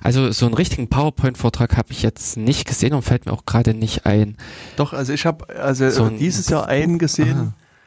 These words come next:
Speaker 2: So ein, also so ein typischer Death by PowerPoint-Vortrag,
Speaker 1: Hm.
Speaker 2: wobei das vermutlich LibreOffice gewesen ist, aber das spielt <laughs> sozusagen,
Speaker 1: Gut.
Speaker 2: äh, keine Rolle, glaub ich.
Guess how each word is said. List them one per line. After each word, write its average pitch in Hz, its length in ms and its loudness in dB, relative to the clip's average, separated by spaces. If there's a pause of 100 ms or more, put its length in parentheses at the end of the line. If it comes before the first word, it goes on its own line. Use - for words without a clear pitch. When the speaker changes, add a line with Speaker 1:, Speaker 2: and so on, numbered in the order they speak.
(100)
Speaker 2:
So - 140 -4
ein, 135 240 2
also 135 180 0
so 139 140 0
ein 135 100 0
typischer 135 880 2
Death 143 300 -4
by 127 160 -2
PowerPoint-Vortrag, 156 1120 0 (180)
Speaker 1:
Hm. 123 120 -4
Speaker 2:
wobei 135 260 2
das - 240 -4
vermutlich 147 580 0
LibreOffice 156 580 0
gewesen 151 360 2
ist, 147 180 -2
aber 131 360 0 (300)
das - 280 -2
spielt 156 400 0 (400)
<laughs> - 400 -14
sozusagen, 147 500 2
Speaker 1:
Gut. 143 140 2 (100)
Speaker 2:
äh, 123 840 -10
keine 139 260 2
Rolle, 123 320 0
glaub 117 220 -4
ich. - 180 -6